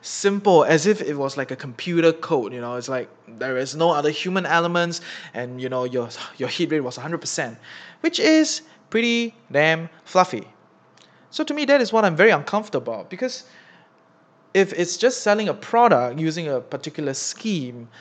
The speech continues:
or particular structure, whether is it like direct selling, door-to-door selling, e-commerce marketing, WeChat marketing, whatever marketing strategies that you use,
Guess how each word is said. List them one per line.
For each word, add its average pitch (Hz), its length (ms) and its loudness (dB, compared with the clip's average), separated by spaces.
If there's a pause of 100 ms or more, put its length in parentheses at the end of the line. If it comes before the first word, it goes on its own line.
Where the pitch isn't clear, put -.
(140)
or 131 100 -4
particular 135 420 -8
structure, 139 600 -8
whether 139 180 -2
is 135 220 0
it 131 100 -4
like 117 180 -8
direct 175 380 -2
selling, 160 400 -4
door-to-door 175 480 0
selling, 160 460 -2 (260)
e-commerce 190 560 -4
marketing, 165 480 -2
WeChat 202 460 -2
marketing, 160 400 -2 (260)
whatever 196 500 0
marketing 190 540 -4 (420)
strategies 160 640 0
that 131 120 -4
you 131 140 -10
use, 196 360 -6